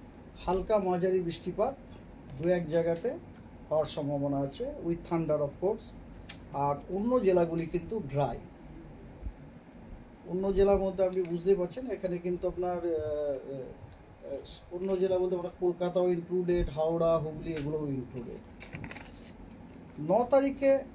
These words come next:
হ্যাঁ, আট তারিখে, আহ, আট তারিখে আপনার নর্থ বেঙ্গলটা বলা হয়নি। আট তারিখে নর্থ বেঙ্গলে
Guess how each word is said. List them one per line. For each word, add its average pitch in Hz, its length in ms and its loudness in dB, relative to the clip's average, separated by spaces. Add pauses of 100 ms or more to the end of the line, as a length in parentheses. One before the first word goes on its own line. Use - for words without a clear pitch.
হ্যাঁ, 156 340 4
আট 147 220 -2
তারিখে, 233 240 4
আহ, 175 460 4
আট 175 160 -2
তারিখে 220 240 0
আপনার 214 200 2
নর্থ 190 280 4
বেঙ্গলটা 196 360 4
বলা 143 200 2
হয়নি। 165 200 2
আট 160 240 -2 (160)
তারিখে 202 360 4
নর্থ 196 300 2
বেঙ্গলে 180 500 4